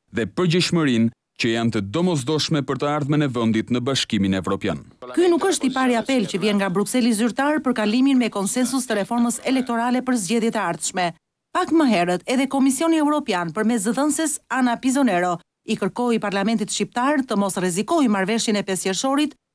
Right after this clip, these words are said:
Speaker 2: me ndryshime të tjera ligjore, por të zbatojë rekomandimet e O S B odir. Ditët e fundit kanë reaguar dhe përfaqësues të Bundestagut dhe Partive Popullore Europiane, përfshi edhe komisionerin për zgjerimin Oliver Varley,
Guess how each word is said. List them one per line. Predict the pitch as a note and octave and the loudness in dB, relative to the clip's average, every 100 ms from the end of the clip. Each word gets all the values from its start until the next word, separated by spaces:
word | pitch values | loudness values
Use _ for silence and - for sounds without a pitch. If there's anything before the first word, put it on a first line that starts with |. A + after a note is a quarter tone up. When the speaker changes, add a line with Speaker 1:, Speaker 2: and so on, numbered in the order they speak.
| G#3+ | -2
Speaker 2:
me | G3 | 0
ndryshime | F3+ F3 C#4 D#4+ C#4+ | 2 0 2 2 2
të | C4 | 0
tjera | A#3+ A3+ | 0 2
ligjore, | A3 B3 C#4 A#3 G#3 _ _ - | 0 2 0 0 -4 _ _ -4
por | G3+ | -2
të | F#3+ E3 | -2 -2
zbatojë | F3+ G3+ C4+ D4 | -2 -2 0 2
rekomandimet | C#4+ B3+ A#3+ B3 C#4 C4+ | 2 0 2 4 2 2
e | A#3 | 0
O | B3 | -2
S | C4 A3 | -2 -2
B | A3 | -2
odir. | A3 F3+ F3+ F3+ D#3+ _ _ | -2 0 0 0 -4 _ _
Ditët | G3+ F4 F4+ D#4+ | -2 -2 0 -4
e | |
fundit | - F#3 F3 F3 | -4 -2 0 -2
kanë | - G#3 G#3 | -2 -2 0
reaguar | G3 F3+ A3+ D4+ C4 | -2 0 0 2 0
dhe | G#3 | 0
përfaqësues | F#3+ G3 F#3+ B3+ C4 B3 | -2 -2 -2 0 0 0
të | F#3 | -2
Bundestagut | F#3 F3 - A3 B3 D#4 G#3 | -2 -2 -2 -4 0 -2 -2
dhe | G3 F3+ | -2 -2
Partive | F3+ F#3 G3+ C4 C4 | -2 -4 0 0 0
Popullore | A#3+ A#3+ C4+ C#4 | 0 0 2 2
Europiane, | C4+ C4+ A#3+ D#3+ E3+ F3 - _ - | 0 0 0 -2 -2 -4 -6 _ -4
përfshi | F#3+ - - A#3 | -4 -2 0 2
edhe | C4 B3+ | 2 0
komisionerin | C#4+ C#4+ C#4 B3+ C#4+ D4 C4+ | 2 2 2 2 4 2 2
për | A#3 | 0
zgjerimin | B3 A3 A3 A3 - | 0 2 2 0 -2
Oliver | B3+ B3 A#3 A3+ | -2 0 -2 -2
Varley, | A#3 G3 F3 E3+ | -4 -4 -2 0